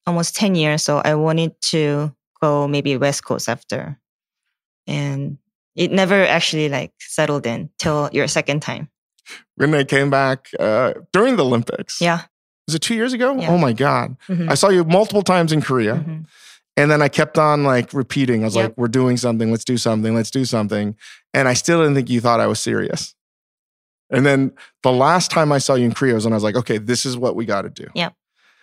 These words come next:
Speaker 2: You can tell me to fuck off, Joe, but, like, I know you were apprehensive because you're like, "Hey, I haven't even been a sous chef yet. I haven't done this. I haven't done this." Like,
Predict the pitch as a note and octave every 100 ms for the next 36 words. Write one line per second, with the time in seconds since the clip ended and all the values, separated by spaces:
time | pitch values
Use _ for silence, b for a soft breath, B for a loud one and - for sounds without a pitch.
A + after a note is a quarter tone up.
0 | _ - A#2+ B2 C3 C3+ D3 D3+ C#3+ C#3+
1 | C3 A#2+ A#2 G#2+ G#2 G2+ - G#2 G#2+ G#2+
2 | - - b b - A2 B2+ C3+ D3 C#3
3 | B2+ B2+ B2 A#2 A#2 A#2+ G#2+ - G#2+ G#2
4 | G#2+ B2 B2+ B2+ B2+ C#3 C#3 B2 A#2+ A2+
5 | C#3+ B2+ B2+ B2 B2+ B2 A#2+ C3 B2+ B2
6 | A2+ B2+ B2+ A#2 A#2+ A#2+ B2+ B2 A#2+